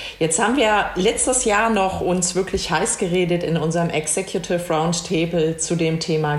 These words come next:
Gigworking und, ähm, dass, äh, viele Leute sich gar nicht mehr fest anstellen lassen, ähm, weil sie lieber in ihrer Selbstständigkeit arbeiten wollen und dass es viele Hürden gibt innerhalb von Deutschland,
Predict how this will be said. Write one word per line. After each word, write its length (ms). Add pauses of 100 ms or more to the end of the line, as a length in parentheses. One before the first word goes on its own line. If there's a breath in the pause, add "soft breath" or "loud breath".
Gigworking 1300
und, 640 (200)
ähm, 280 (500 loud breath)
dass, 380
äh, 260
viele 300
Leute 280
sich 240
gar 180
nicht 200
mehr 160
fest 380
anstellen 760
lassen, 760
ähm, 240
weil 160
sie 80
lieber 280
in 280
ihrer 240
Selbstständigkeit 920
arbeiten 460
wollen 260
und 140
dass 160
es 140
viele 500
Hürden 420
gibt 280
innerhalb 360
von 220
Deutschland, 640